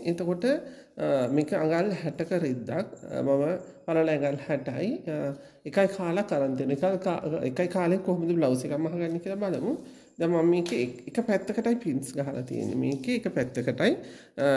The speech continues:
ඉස්සරහා ඕපන් එකක් තියෙනවා. ඒක අඟල් දෙකක් තිබ්බා. මොකද මම මේකේ එකයි අඟල් එක, එකයි තුන් කාලක් තියලා කපලා තියෙන්නේ. අඟල් දෙකක, අ, මෙහෙම වාසි තිබ්බා. මොකද නැම්මටත් එක්ක බටන්ස්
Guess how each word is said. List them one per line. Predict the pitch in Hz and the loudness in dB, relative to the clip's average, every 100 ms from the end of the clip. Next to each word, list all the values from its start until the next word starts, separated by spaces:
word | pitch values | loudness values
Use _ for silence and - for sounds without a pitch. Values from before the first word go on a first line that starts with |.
| 123 | 4
ඉස්සරහා | - - 196 196 | 2 4 4 6
ඕපන් | 151 147 160 | 4 4 2
එකක් | 170 175 | 2 0
තියෙනවා. | 175 190 196 | 0 2 2
ඒක | 185 | 2
අඟල් | 139 151 | 2 2
දෙකක් | 147 147 151 | 2 2 0
තිබ්බා. | 165 170 185 | 2 2 4
මොකද | 170 156 | 2 2
මම | 147 | 4
මේකේ | 151 147 165 | 2 2 -2
එකයි | - 165 | 2 4
අඟල් | 147 135 135 - | 6 4 2 -2
එක, | 131 147 131 - | 0 0 0 -4
එකයි | 131 147 160 | -4 2 2
තුන් | 170 170 | 4 4
කාලක් | 180 156 147 | 4 4 2
තියලා | 143 131 | 0 0
කපලා | 135 139 165 | -2 0 0
තියෙන්නේ. | 170 120 110 208 - - - - - _ | 2 2 2 2 0 -10 -20 -20 -20 _
අඟල් | - 147 180 | 0 4 4
දෙකක, | 165 185 | 4 2
අ, | 185 240 - 156 147 139 101 90 90 82 82 - _ _ - | 2 0 2 2 4 4 2 0 -4 -6 -6 -12 _ _ 0
මෙහෙම | 165 165 | 4 4
වාසි | 165 160 170 | 4 2 2
තිබ්බා. | 170 170 202 226 | 2 2 2 2
මොකද | 170 175 | 2 2
නැම්මටත් | 196 156 147 143 180 - | 4 6 6 4 2 2
එක්ක | 131 - 190 220 | 0 0 -2 2
බටන්ස් | 175 180 156 170 | 0 2 0 -2